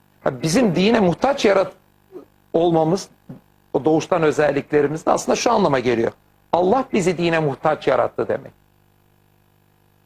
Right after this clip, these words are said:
E, Allah eğer ki din göndermeyecekse bize dine muhtaç yaratmış olmasının bir anlamı yok. O zaman Allah'ın varlığını ve dinine muhtaç olduğumuzu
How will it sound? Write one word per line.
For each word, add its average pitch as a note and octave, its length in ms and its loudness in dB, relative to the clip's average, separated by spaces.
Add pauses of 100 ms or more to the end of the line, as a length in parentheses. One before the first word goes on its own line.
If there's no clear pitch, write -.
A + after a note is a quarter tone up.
(100)
E, E3 80 -2
Allah F#3 420 2
eğer A3 260 2
ki F#3+ 120 0
din A3+ 180 2
göndermeyecekse G3 1040 2 (600)
bize E3 320 0
dine A3 240 4
muhtaç A3+ 380 0
yaratmış G#3 440 0
olmasının G#3 680 0 (920)
bir D4 100 2
anlamı C4+ 420 2
yok. G3 320 0 (840)
O B3+ 120 0
zaman D3+ 300 0 (800)
Allah'ın A3+ 440 0
varlığını E3+ 760 2 (240)
ve D3+ 180 -2
dinine F3+ 960 -2
muhtaç D#3 400 0
olduğumuzu C#3+ 1040 -2